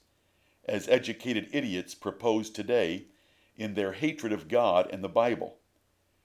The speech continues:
Parental authority is by perfect divine wisdom. Jehovah God ordained the office of parent, and he gave strict laws to define it, severe punishments for infractions, and great rewards for compliance.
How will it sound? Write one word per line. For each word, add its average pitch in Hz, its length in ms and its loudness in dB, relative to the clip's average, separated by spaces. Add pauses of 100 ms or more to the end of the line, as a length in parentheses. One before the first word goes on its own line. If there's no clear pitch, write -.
(240)
Parental 143 360 0
authority 131 560 2
is 104 140 -2
by 98 200 6
perfect 135 560 -4
divine 113 520 0
wisdom. 101 400 -4 (1080)
Jehovah 147 480 4
God 95 400 6
ordained 117 560 -2
the 113 120 -4
office 120 460 2
of - 160 -10
parent, 90 420 -6 (680)
and 110 140 -4
he 107 80 -2
gave 113 280 0
strict - 360 -4
laws 110 420 4
to 113 140 -8
define 101 420 0
it, - 200 -16 (680)
severe 107 460 -4
punishments 143 600 -4
for 123 220 -4
infractions, 107 800 -4 (720)
and 98 200 -10
great 127 320 0
rewards 110 640 4
for - 180 -6
compliance. 110 800 -2